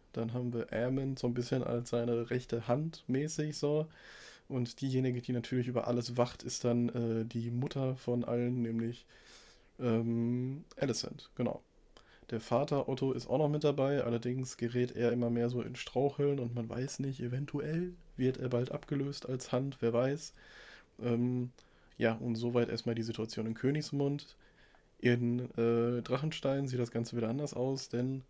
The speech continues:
wie gesagt, ähm, Rhaenyra wird wahrscheinlich <laughs> jetzt nicht gerade die beste Laune haben, da ihr Sohn ja im Prinzip, wie gesagt, von Vhagar so ein bisschen, äh, ja, was heißt so ein bisschen, eigentlich weggesnackt wurde.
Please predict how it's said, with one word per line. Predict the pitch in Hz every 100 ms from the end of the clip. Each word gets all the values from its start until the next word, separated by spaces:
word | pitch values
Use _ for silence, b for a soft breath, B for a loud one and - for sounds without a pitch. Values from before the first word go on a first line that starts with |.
| b b b b b b _
wie | 120
gesagt, | 117 117 113 120 120 -
ähm, | 117 117 117 120 117 _ -
Rhaenyra | 120 120 135 127 123
wird | 123
wahrscheinlich | 123 123 123 110 -
<laughs> |
jetzt | 127 - 123
nicht | 160 -
gerade | 135 135 131 131 131
die | 123 120
beste | 123 - -
Laune | 123 120 123 117
haben, | 139 180 208 B B B B B B B -
da | 123
ihr | 123 135 127 131 131 - - -
Sohn | 131 123 127
ja | 131 120 120
im | 123
Prinzip, | 120 123 - 120
wie | 120
gesagt, | 120 117 117
von | 123 120 120
Vhagar | 117 127 123
so | 120
ein | 117
bisschen, | 120 123 120 123 127
äh, | 123 120 127
ja, | - - _ _ 120
was | -
heißt | 127 -
so |
ein | 123
bisschen, | 123 117 117
eigentlich | 123 120
weggesnackt | 127 143 - 143 -
wurde. | 143 147